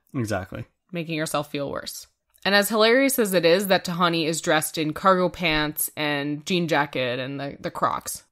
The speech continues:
Speaker 2: it's also an indication that she's making an effort to click with her supposed soulmate. Because in her real life, Tahani was always trying to appeal to other people, right? She was trying to be who she thought they wanted her to be.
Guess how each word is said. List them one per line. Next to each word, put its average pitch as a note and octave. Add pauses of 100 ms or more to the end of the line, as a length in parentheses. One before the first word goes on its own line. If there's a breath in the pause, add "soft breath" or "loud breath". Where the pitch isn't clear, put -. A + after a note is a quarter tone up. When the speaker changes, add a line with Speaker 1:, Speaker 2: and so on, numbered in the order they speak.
Speaker 2:
it's F#3
also G3+
an F#3
indication F3
that D3+
she's F3+
making D#3+
an -
effort G#3 (100)
to -
click - (100)
with G#3+
her F#3+
supposed F3+ (120)
soulmate. A3+ (340)
Because G#3
in F#3+
her F#3+
real C#4
life, F3
Tahani A3
was F3+
always F3
trying E3
to D#3
appeal D3
to -
other B2
people, A#2+
right? D3
She D#3 (100)
was E3+
trying F#3
to E3+
be E3
who E3+
she D#3+
thought F3
they F3
wanted D#3
her E3
to C#3+
be. -